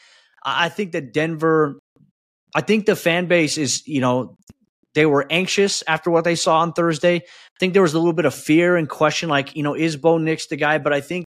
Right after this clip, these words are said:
all of that has kind of been put to the side a little bit, saying, "You know what? Yes, he's in a slump.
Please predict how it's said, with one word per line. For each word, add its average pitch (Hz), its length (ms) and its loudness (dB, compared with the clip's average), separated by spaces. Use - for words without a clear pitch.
all 190 260 2
of 165 120 -4
that 165 200 2
has 151 100 -6
kind 156 220 -4
of 139 80 -6
been 135 220 0
put 185 160 -2
to 202 100 -4
the 151 100 -6
side 147 300 0
a 135 60 -2
little 127 220 -2
bit, 123 160 -2
saying, 139 200 -4
"You 156 120 -4
know 160 80 2
what? 147 260 2
Yes, 143 260 0
he's 135 180 -4
in 139 100 -2
a 127 40 -4
slump. 127 380 -4